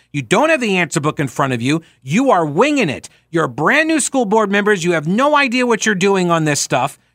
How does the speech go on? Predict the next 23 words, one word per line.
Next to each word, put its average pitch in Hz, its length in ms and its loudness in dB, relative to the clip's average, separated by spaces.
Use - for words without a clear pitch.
Just 254 200 0
because 269 320 -4
you 262 80 -4
were 233 200 0
a 190 60 -4
classroom 226 440 0
teacher 208 320 -2
doesn't 190 260 0
mean 202 220 2
you 190 280 -2
un-, 202 220 0
you, 185 140 -2
you 196 320 -4
understand 196 420 -4
how 196 160 -4
to 185 80 -4
be 170 160 -4
do-, 185 300 -6
drawing 185 320 2
all 185 80 2
the 165 100 -4
demographic 180 600 -2
boundaries, 165 600 -4